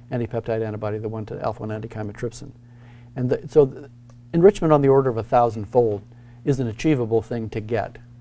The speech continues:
And that turns out to be about the level of enrichment that we need to extend the,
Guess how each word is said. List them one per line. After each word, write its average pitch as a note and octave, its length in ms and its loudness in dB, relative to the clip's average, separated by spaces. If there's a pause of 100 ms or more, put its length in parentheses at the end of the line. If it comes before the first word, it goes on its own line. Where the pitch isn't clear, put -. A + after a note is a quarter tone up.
(240)
And B2+ 160 2
that F3 180 8
turns F3+ 220 0
out D3 160 4
to C#3+ 80 2
be B2+ 140 0
about A#2+ 260 0
the B2+ 80 -2
level A#2+ 300 0
of A2 80 -4
enrichment A2+ 440 -6
that - 120 -10
we B2 120 -6
need B2+ 420 -2
to A#2+ 80 -6
extend B2 480 -6
the, A2+ 240 -8